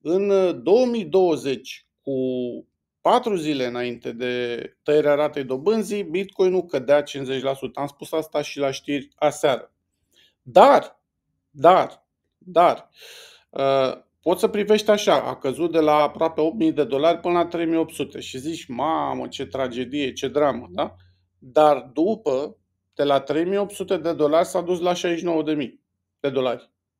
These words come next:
ceea ce e ceva incredibil. Imaginați-vă că acum s-ar duce la, deci de la trei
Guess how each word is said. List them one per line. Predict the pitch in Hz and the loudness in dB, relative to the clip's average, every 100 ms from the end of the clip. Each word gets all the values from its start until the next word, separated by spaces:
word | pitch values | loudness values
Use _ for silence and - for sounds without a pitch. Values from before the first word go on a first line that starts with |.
| _ _ | _ _
ceea | - 131 | -6 -4
ce | 127 - | -4 -4
e | 131 127 131 127 - _ _ _ _ _ _ | -4 -2 -2 -4 -8 _ _ _ _ _ _
ceva | - 147 131 170 170 156 | -4 -4 4 6 6 4
incredibil. | 165 175 170 160 131 131 | 0 -4 -4 -6 -6 -4
Imaginați-vă | 139 147 139 160 175 175 160 170 | -2 -2 0 -2 -2 -4 -4 -4
că | 170 | 0
acum | 147 139 196 208 214 - _ _ _ _ _ _ _ _ _ _ _ _ _ _ | 0 0 -4 -4 -4 -10 _ _ _ _ _ _ _ _ _ _ _ _ _ _
s-ar | - - 170 170 151 | -18 2 6 6 4
duce | 156 196 208 - 202 | 0 -2 -2 2 4
la, | 190 185 190 190 190 185 - _ _ _ _ _ _ _ _ | 4 4 6 6 4 0 -6 _ _ _ _ _ _ _ _
deci | _ - 127 | _ -16 -14
de | 127 135 | -8 -6
la | 131 - - - | -6 -8 -12 -12
trei | 160 165 160 156 - | -6 -2 -2 -2 -6